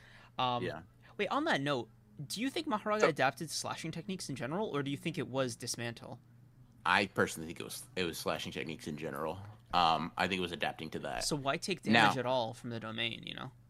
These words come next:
Speaker 2: Well, 'cause he can take, okay, so I'll put it like this, right? He
Speaker 1: So, so
Speaker 2: adapts.
Speaker 1: you think
Speaker 2: Remember
Speaker 1: amounts
Speaker 2: when
Speaker 1: and
Speaker 2: he
Speaker 1: speed matter?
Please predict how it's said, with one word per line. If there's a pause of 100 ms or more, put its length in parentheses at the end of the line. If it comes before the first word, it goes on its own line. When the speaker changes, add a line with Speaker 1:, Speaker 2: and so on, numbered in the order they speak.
(500)
Speaker 2:
Well,
'cause
he
can
take,
okay,
so
I'll
put
it
like
this,
right?
He
Speaker 1:
So,
so
Speaker 2:
adapts.
Speaker 1:
you
think
Speaker 2:
Remember
Speaker 1:
amounts
Speaker 2:
when
Speaker 1:
and
Speaker 2:
he
Speaker 1:
speed
matter?